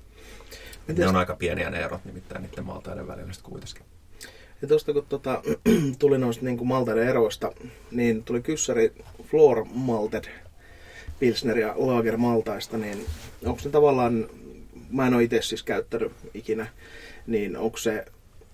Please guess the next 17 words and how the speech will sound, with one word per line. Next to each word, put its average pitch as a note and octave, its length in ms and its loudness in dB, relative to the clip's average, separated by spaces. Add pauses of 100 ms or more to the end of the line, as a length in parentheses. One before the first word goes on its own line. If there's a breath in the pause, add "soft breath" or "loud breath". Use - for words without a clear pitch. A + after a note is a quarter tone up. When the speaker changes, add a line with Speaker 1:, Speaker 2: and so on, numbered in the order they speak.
(260)
Speaker 1:
aidompaa C3+ 600 6
käyttää B2+ 460 0
semmoista, B2 460 0
tuleeko B2 280 0
sitä A#2+ 200 -2
joku A#2+ 260 2
niinku A2+ 220 -2
tietyn A#2 260 2
tyyppinen A2+ 380 0
maku, A#2 480 2
kannattaako B2+ 520 0
niitä A2+ 140 -6
käyttää, A2 440 -4
jos A2+ 120 -4
miettii A#2 320 0
niinku A2+ 240 -2
kotiolutmeininkiä? A2+ 920 0